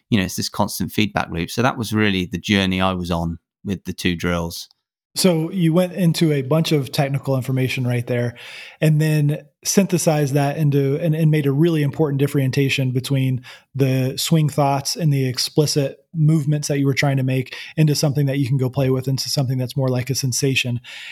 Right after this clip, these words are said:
Speaker 2: And as I hear you talk about the swing that, that requires, I mean, you're, you're very well informed, and it makes me think of something that I wanted to bring up to you was, you've heard it been said that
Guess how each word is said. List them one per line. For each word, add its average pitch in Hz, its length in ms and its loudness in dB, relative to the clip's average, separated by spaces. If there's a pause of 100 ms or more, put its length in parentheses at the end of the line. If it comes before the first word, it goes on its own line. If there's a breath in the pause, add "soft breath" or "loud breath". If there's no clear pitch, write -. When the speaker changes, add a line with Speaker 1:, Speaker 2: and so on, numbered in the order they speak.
(120)
Speaker 2:
And 165 200 4 (180)
as 190 160 4
I 170 80 4
hear 226 240 2
you 170 220 2
talk 170 280 0
about 151 200 0
the 143 60 -4
swing 175 400 2
that, 156 200 -2
that 165 300 -2
requires, 160 760 2
I - 60 -8
mean, 151 120 4
you're, 143 140 2
you're 135 400 0
very 170 220 4
well 156 260 2
informed, 123 580 -2 (220)
and 147 460 2
it 175 120 2
makes 170 240 2
me 180 120 4
think 165 260 0
of 156 100 0
something 160 280 2
that 147 100 2
I 139 80 2
wanted 139 260 0
to 131 80 0
bring 127 220 0
up 139 140 0
to 139 120 -2
you 131 300 2
was, 135 560 0 (400 loud breath)
you've 170 240 -2
heard 160 160 2
it 147 120 -2
been 151 140 2
said 143 340 0
that 135 400 0